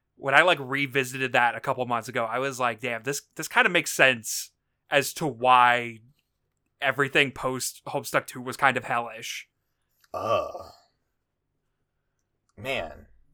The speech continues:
Speaker 2: I'm glad that fucking place is gone.
Speaker 1: Me too.
Speaker 2: Jesus Christ. <laughs>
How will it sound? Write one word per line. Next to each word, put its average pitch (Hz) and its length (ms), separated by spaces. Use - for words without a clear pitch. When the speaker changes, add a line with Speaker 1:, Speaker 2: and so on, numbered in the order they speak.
Speaker 2:
I'm 214 120
glad 160 160
that 107 160
fucking 107 320
place 90 280
is 82 120
gone. 82 180
Speaker 1:
Me 254 80
too. 135 240
Speaker 2:
Jesus 107 380
Christ. - 380
<laughs> - 800